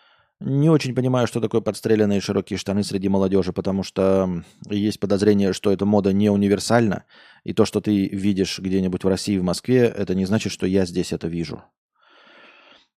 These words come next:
Это не универсальная мода. И поскольку я в России не был уже больше года, поэтому я просто не видел этого.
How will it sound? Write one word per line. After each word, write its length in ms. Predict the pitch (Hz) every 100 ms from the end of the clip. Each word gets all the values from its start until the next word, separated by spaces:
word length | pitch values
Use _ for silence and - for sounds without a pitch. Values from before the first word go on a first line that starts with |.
| -
Это 180 | 107 107
не 100 | 107
универсальная 680 | 107 107 104 120 104 95
мода. 360 | 90 90 78 - _ _ _ _ _ _ _ _ _ _ _ _ _ _ -
И 100 | 110
поскольку 400 | 107 101 117 -
я 420 | 104 101 98 95
в 80 | 82
России 280 | 101 101 101
не 160 | 92 123
был 160 | 107
уже 360 | 95 92 82 - _ _
больше 460 | - 95 90 - 82
года, 480 | 98 117 117 - - _ _ - _
поэтому 460 | - 98 95 95 92
я 200 | 92 92
просто 400 | 92 92 - 92
не 240 | 92 101
видел 280 | 98 90 85
этого. 340 | 82 - -